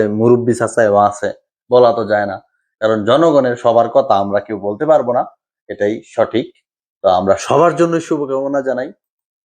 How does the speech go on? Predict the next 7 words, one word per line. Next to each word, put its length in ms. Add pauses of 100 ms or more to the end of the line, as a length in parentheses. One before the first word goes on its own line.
(320)
চোদ্দ 200
আসনে 340
যারা 280
আছেন 240 (800)
আপনারা 380
বেছে 280
নেবেন 260